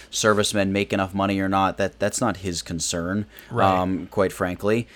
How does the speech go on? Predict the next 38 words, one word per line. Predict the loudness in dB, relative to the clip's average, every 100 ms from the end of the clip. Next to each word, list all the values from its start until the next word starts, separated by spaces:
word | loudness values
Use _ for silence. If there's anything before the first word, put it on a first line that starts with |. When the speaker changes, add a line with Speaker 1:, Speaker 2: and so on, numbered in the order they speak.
| -8
Speaker 1:
And | 0 2 4
what | 0
he | 0 -2
chooses | 0 0 -2
to |
do | -2
with | -2
the | 0
money, | 2 2 0
if | 0
he, | -2 -2
if | -4 -2
he | -2
donates | 0 2 0 -2 -4
zero | -4 0 4 4 4
dollars | 4 0 0 -2 -6
to | -4
charity, | -2 0 0 -4 -8 -14 -20 -2
uh, | 2 4 2 0 -4 -8
he | -8 -2
has | 0 2
every | 2 4
right | 4 2
to | -2
do | -4 2
that. | 4 4 0 -12 -10
If | -6
he | -2
donates | 0 2 2 0
a |
ton | -2 0
of | 0
it | -2
to |
charity, | -2 2 4 4 -2 -8
so | -4 2 4
be | 4 2
it. | 2